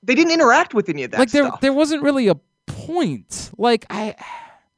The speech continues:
Speaker 2: and it just kept going. I,
Speaker 1: Like,
Speaker 2: I
Speaker 1: I, I like Carmelo, uh, for, for,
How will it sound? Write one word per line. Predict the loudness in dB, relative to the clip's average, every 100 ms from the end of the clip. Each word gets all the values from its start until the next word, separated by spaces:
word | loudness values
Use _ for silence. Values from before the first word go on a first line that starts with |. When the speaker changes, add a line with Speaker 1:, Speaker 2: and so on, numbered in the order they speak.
| _ _ _ _ _ _ _ 0
Speaker 2:
and | 0
it |
just | 2 0
kept | -2 2
going. | 4 6 4 2 -2 -10 -16 -20 _ _ _ _ _ _
I, | -20 -18 -16 -14 -14 -6
Speaker 1:
Like, | -4 -4 0
Speaker 2:
I | 2
Speaker 1:
I, | 4
I |
like | 4 4 2
Carmelo, | 0 2 2 2 -2
uh, |
for, | -4 -4
for, | -2 0 0